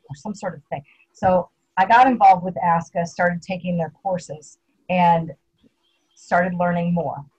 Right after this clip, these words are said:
Um, and then I discovered a, a fellowship program. It was called, it's, it's still in existence. It's in its twentieth year. It's the aska Fellows Program. And I applied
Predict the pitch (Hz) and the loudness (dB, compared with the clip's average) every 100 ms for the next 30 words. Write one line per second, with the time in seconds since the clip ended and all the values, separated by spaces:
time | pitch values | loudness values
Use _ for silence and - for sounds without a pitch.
0 | _ - 175 165 196 - - 185 175 170 | _ -4 2 2 0 -6 -6 0 2 2
1 | 165 165 _ _ _ - 226 349 240 262 | -2 -10 _ _ _ -4 0 2 2 0
2 | - _ _ _ 180 180 180 - 185 170 | -6 _ _ _ -2 -2 -4 -6 -2 0
3 | 170 170 175 - _ _ 175 - 233 233 | -2 -6 -8 -12 _ _ -6 0 2 2
4 | 175 - - _ 180 160 143 139 - 170 | -2 -6 -12 _ -4 -2 -6 -10 -10 -10
5 | 170 - 175 170 - 170 - _ - - | -10 -6 0 0 -2 -12 -18 _ -20 -16
6 | - 175 175 185 175 170 160 151 _ 180 | -6 -4 -2 -4 -4 -6 -10 -14 _ -8
7 | 165 - - 190 175 165 170 151 147 - | -6 -8 -6 -2 -2 -4 -8 -14 -14 -18
8 | 170 _ 170 165 175 - 175 - 175 160 | -20 _ -2 0 0 -4 -10 -2 -2 -2
9 | 160 - 156 156 170 220 _ _ _ _ | -8 -10 -10 -6 -8 -8 _ _ _ _
10 | _ _ _ _ _ _ 180 175 170 175 | _ _ _ _ _ _ -2 0 0 0
11 | 175 - 160 143 175 | 0 2 2 2 -4